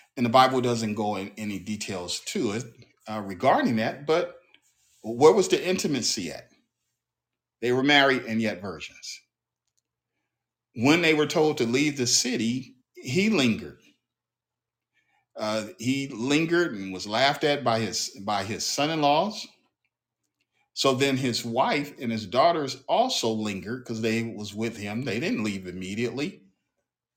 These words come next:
They were eventually escorted out of the city and along the way lost their mother. Now, they had to deal with their father's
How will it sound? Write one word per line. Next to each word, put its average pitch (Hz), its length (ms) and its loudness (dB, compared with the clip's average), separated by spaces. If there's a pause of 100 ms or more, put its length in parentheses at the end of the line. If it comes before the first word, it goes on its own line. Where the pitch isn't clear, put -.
(1200)
They 139 220 4
were 135 160 2
eventually 147 760 2
escorted 127 640 0
out 120 220 2
of 110 120 -4
the 107 100 -6
city - 560 -2 (2500)
and 117 720 0 (580)
along 127 380 4
the 113 60 -2
way 151 260 0
lost 107 340 0
their 135 100 0
mother. 170 320 -2 (2250)
Now, 113 480 -2 (680)
they 131 200 0
had 131 240 4
to 123 80 -4
deal 127 360 0
with 127 220 -2
their 135 140 0
father's 139 600 2